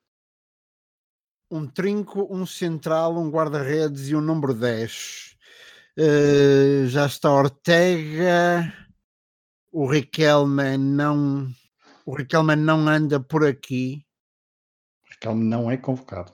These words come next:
Speaker 2: É uma
Speaker 1: O
Speaker 2: das
Speaker 1: Riquelme... Não, não, não, o Riquelme não anda por aqui. É um, é um, na altura, na altura é, até porque o Riquelme é vindo daquela era dourada do Boca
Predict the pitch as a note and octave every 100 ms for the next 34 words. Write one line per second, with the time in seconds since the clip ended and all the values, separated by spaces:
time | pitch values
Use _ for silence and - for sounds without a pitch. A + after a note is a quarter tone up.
0 | - G#2 G2+ F#2+ D3 C3 D#3 D#3 E3+ G3+
1 | F#3+ F#3+ F#3+ E3 E3 F#3 F3 F3 F3+ F#3
2 | F3 D#3 D#3 - D#3 D#3 C#3+ C3+ C3+ C3+
3 | C3+ C3+ C3+ B2+ _ _ _ D3 C#3+ -
4 | D3+ D3+ C#3+ C#3+ C#3+ D3 D3 C#3 - D3
5 | C#3+ C#3 C#3 C#3 B2+ C3+ D3+ - D3 C3
6 | C3+ D3+ C#3 C#3 C#3 C3+ C3 C3 - C3+
7 | _ _ _ _ _ _ _ _ _ _
8 | _ _ _ _ C3 B2+ C3+ B2 C3+ -
9 | C3+ C3 C3 B2+ B2+ B2 B2 B2+ A#2+ A#2+
10 | A2 C3+ C3 - C#3 C3 C3+